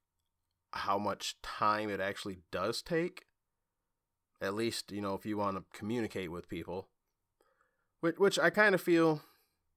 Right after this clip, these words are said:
that I do a decent job at, all right, because, or already, 'cause I've had a lot of people tell me that, you know,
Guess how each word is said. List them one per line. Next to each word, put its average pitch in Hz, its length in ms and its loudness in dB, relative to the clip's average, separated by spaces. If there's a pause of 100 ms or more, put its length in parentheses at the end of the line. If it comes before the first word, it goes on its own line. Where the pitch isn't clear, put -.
(640)
that 117 120 2
I 123 100 6
do 135 200 0
a 127 60 2
decent 117 400 -4
job 104 240 2
at, 95 140 -2
all 90 120 0
right, 117 260 4 (640)
because, 104 480 -2
or 95 180 0
already, 98 440 0 (680)
'cause - 100 -14
I've 107 140 2
had 110 240 4
a 101 80 2
lot 98 260 4
of 101 80 -2
people 101 680 -4 (640)
tell 110 220 2
me 104 200 -2
that, 92 300 -2
you 95 80 -8
know, 92 360 -4